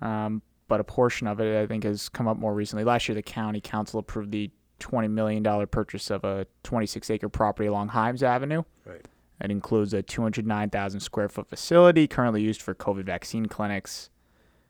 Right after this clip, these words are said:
Speaker 1: The county purchased the property with intentions of accelerating large product projects like building new county offices,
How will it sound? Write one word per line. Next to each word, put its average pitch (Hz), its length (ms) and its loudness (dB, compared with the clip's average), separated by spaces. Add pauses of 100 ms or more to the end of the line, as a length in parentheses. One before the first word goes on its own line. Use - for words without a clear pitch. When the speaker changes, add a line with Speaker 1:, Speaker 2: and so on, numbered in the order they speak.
Speaker 1:
The - 60 -10
county 120 240 4
purchased - 320 -2
the - 60 -14
property 110 360 2
with 107 140 0
intentions 104 540 -6
of 101 100 0
accelerating 101 640 0
large 95 300 -4
product 143 640 0
projects 143 680 0
like 107 200 -8
building 101 240 -2
new 95 80 -6
county 98 260 -6
offices, 127 680 0